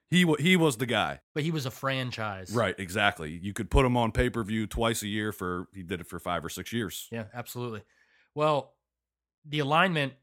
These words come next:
Speaker 2: you could see the first power move
Speaker 1: Oh, yeah,
Speaker 2: was
Speaker 1: Hopkins.
Speaker 2: was Hopkins signing the Kovalev fight.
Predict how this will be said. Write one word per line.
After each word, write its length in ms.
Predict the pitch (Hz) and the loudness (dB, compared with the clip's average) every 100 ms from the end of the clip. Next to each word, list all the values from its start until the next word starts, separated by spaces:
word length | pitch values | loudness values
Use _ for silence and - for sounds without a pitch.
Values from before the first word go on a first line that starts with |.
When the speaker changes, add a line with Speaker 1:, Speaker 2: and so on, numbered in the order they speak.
| _ | _
Speaker 2:
you 200 | 143 143 | -10 -6
could 120 | 143 | -2
see 120 | 180 | 0
the 80 | 147 | 0
first 260 | - 165 - | 0 0 2
power 260 | 151 131 | 2 2
move 300 | 113 101 - _ _ _ _ _ 113 | -2 -8 -14 _ _ _ _ _ 0
Speaker 1:
Oh, 80 | |
yeah, 220 | 104 135 131 | 4 4 4
Speaker 2:
was 160 | 123 | 0
Speaker 1:
Hopkins. 520 | - 117 - 80 76 - | 4 2 2 -10 -10 -10
Speaker 2:
was 100 | 127 | 0
Hopkins 400 | 151 143 143 131 | 0 2 -2 -4
signing 280 | 156 143 127 | -2 -2 -2
the 80 | 120 | -4
Kovalev 380 | 127 117 110 | -6 -4 -6
fight. 280 | 101 110 104 | -6 -10 -10